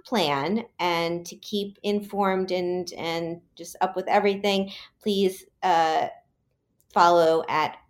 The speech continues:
All Industry. That's where you'll get the most, um, up-to-date news. Thanks to my engineer today, Amanda. And again, thanks to Nate.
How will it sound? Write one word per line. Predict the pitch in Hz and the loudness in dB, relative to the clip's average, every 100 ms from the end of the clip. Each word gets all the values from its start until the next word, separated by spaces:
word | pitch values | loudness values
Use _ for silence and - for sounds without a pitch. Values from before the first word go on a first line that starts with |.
| - | -2
All | 151 147 | 0 0
Industry. | 143 135 151 - 95 110 | -4 -6 -8 -8 -10 -8
That's | 101 - - | -8 -10 -8
where | 156 135 - | -8 -8 -8
you'll | 151 | -8
get | 135 127 | -6 -8
the | 147 | -6
most, | 139 135 143 - | -6 -6 -8 -10
um, | - 143 139 143 151 _ _ _ _ - _ _ _ _ _ _ - | -6 -4 -4 -8 -14 _ _ _ _ -20 _ _ _ _ _ _ -6
up-to-date | - - 147 139 | -6 -6 -6 -6
news. | 139 127 - - - _ _ _ - - - - _ - | -8 -12 -12 -18 -20 _ _ _ -20 -20 -20 -20 _ 0
Thanks | 247 254 | 2 2
to | - | 0
my | 262 | 0
engineer | 202 233 226 226 220 | 2 0 2 2 0
today, | 214 208 196 - | 0 0 0 0
Amanda. | 190 208 233 247 254 262 - 175 | 0 2 2 2 2 2 -2 -4
And | 175 - | -4 -4
again, | 190 - 220 214 208 | -4 0 0 0 -2
thanks | 220 208 202 | -2 -2 -4
to | - | -6
Nate. | 190 190 196 190 | -2 2 0 -2